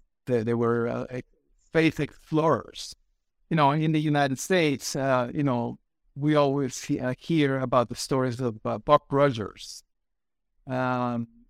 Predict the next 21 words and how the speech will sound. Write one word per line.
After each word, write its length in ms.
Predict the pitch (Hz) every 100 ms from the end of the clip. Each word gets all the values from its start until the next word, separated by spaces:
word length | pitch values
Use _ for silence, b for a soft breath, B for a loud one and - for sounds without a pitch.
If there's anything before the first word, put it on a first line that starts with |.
| _
in 180 | 160 175
Costa 320 | - 185 -
Rica, 340 | 156 165 - 147
we 140 | 143
had, 140 | 139 135
and 160 | 120
there 160 | 120 127
was 180 | 127 127 135 _ _ _ _
radio, 840 | 120 120 147 165 151 127 123 131 - _
it 60 |
was 160 | 156 123
not 180 | 151 -
T 160 | 156
V 220 | 131 139 127
at 140 | 104
the 80 | 104
time. 500 | - 113 107 101 117 _ _ _
In 200 | 151 151
the 100 | 151
radio, 400 | 139 123 127 131
you 240 | 120 117